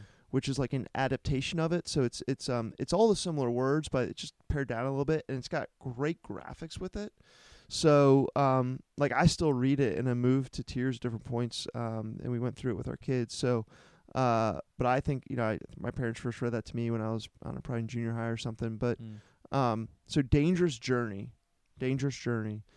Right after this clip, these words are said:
Speaker 1: would
Speaker 2: Yep.
Speaker 1: be a great place to kinda, like, introductory level. And then, um, I'm, I'm sure, like, Penguin's Classic or something has it. Um,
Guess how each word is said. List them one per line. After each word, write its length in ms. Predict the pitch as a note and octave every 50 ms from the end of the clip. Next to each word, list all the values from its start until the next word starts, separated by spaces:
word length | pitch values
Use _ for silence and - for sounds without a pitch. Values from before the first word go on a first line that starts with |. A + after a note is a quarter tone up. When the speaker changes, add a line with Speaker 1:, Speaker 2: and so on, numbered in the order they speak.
| - - - _ -
Speaker 1:
would 80 | A#2+ G#2
Speaker 2:
Yep. 60 | A2
Speaker 1:
be 80 | A#2
a 60 | A2+ -
great 380 | - B2+ A2+ A#2+ C3+ C3 -
place 300 | - - C3 A#2+ A2+ -
to 80 | - -
kinda, 180 | - A2+ A2
like, 220 | A2+ A2+ A2 - - -
introductory 560 | C3+ B2 B2 A#2+ A#2+ A#2+ A#2+ - - A2+ A2+
level. 400 | A2 A2+ A2+ A2 A2 A2 A2+ - - _ _ _ _ _ _
And 160 | - - B2+ B2
then, 260 | B2 A#2+ A#2+ A#2 A#2
um, 460 | A#2 A2+ A2 A2+ A2 G#2+ G#2+ - - _ _ -
I'm, 180 | A#2 B2+ A2+
I'm 100 | - C3
sure, 200 | B2 - - B2
like, 160 | A2+ A2 - -
Penguin's 380 | - C3+ A#2 A#2+ A#2 A#2 A2 -
Classic 440 | - G#2+ G#2 A2+ A#2+ - - -
or 60 | A2+ A2
something 380 | - A2 A2 A2+ - A2+ A2
has 260 | A#2 G#2+ G#2 A2 G#2
it. 160 | G#2+ G#2+ - - _ _ _ _ _ _ _ _ - -
Um, 460 | A2+ G#2+ G2+ G#2+ G#2+ G2 F#2 -